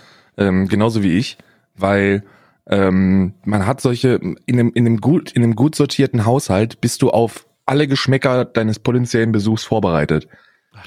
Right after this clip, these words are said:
Speaker 1: Wenn du, w-, wirklich, wenn du, wenn du in, wenn du in einem Haushalt drin bist,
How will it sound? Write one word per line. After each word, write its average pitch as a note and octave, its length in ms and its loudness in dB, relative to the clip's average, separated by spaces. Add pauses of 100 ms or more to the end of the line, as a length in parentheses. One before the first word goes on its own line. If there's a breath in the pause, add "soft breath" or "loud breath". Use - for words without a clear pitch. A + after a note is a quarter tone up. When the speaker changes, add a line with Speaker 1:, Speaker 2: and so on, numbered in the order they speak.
(120 loud breath)
Speaker 1:
Wenn A2 180 -2
du, A2 240 0 (640)
w-, - 180 -10
wirklich, A2+ 680 -4
wenn A#2 120 0
du, B2+ 200 0
wenn C3+ 140 2
du C#3 80 2
in, B2+ 220 0
wenn C#3+ 60 2
du D3 80 4
in C#3+ 80 2
einem C3 120 2
Haushalt D#3+ 440 0
drin D#3+ 200 2
bist, A2+ 400 -2